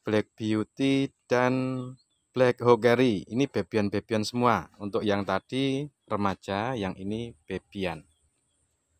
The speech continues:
Bebian semua. Ini di nota harga lima puluh ribu. Harga ekonomis.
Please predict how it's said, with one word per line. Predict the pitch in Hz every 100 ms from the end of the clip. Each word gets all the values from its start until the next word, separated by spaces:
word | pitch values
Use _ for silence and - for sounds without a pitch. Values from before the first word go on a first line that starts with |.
| _ _ _ _ -
Bebian | 120 120 - 120 117 117
semua. | 113 - 113 110 92 - _ _ _ _ _ - - - - - - - - - -
Ini | 127 175
di | 139
nota | 143 131 127
harga | 120 156
lima | 165 165 160 156 151
puluh | 156 165 160
ribu. | 165 170 170 113 - - - _ _ _ _ _ - -
Harga | 107 107 123 127
ekonomis. | 143 139 147 170 - - -